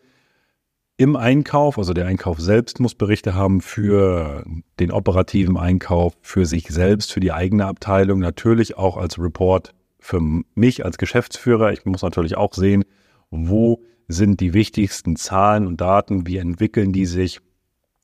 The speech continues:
wo wir halt auch täglich, wöchentlich und auch monatlich rüber gucken, um Abweichungen zu sehen, sind wir im Plan, sind wir mit unseren Zielen auf Kurs. Auch das ist da enorm wichtig. Und gerade wenn wir von, von Berichten und Auswertungen sprechen,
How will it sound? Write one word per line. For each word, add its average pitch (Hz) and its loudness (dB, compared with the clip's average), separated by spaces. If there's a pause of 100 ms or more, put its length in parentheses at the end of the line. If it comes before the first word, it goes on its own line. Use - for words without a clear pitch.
wo 98 0
wir 82 0
halt 85 0
auch 82 -6
täglich, 101 0
wöchentlich 87 -2
und 80 -6
auch - -20
monatlich 95 0
rüber 90 0
gucken, 90 -8 (520)
um 107 0
Abweichungen 95 0
zu - -6
sehen, 90 0
sind 92 0
wir - -2
im 80 -6
Plan, 90 -2 (100)
sind 98 2
wir 90 2
mit 87 -2
unseren 85 -2
Zielen 131 2
auf - -6
Kurs. 107 0 (380)
Auch - -8
das 90 -2
ist 95 -6
da 85 0
enorm 82 -4
wichtig. 117 0
Und 101 0
gerade 92 2
wenn 92 0
wir 90 0
von, 85 0
von 85 -4
Berichten 92 -2
und 85 -2
Auswertungen 117 2
sprechen, 107 0